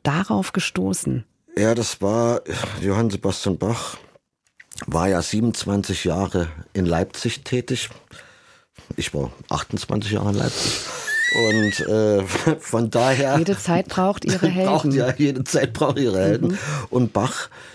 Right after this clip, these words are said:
Speaker 2: wird immer gespielt in Leipzig, in der Thomaskirche natürlich, da ist so sein Grab. Und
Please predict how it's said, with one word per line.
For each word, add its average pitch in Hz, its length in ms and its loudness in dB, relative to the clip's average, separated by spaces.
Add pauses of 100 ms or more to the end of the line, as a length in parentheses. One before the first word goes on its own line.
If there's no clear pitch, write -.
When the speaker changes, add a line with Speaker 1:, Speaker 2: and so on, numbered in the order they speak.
(200)
Speaker 2:
wird 101 280 -2
immer 110 240 2
gespielt 104 640 -2
in - 80 0
Leipzig, 117 520 -2
in 113 60 2
der 87 120 0
Thomaskirche 101 720 0
natürlich, 110 420 0
da - 100 0
ist - 100 -4
so - 80 -4
sein 76 220 0
Grab. - 300 -2 (600)
Und 101 520 0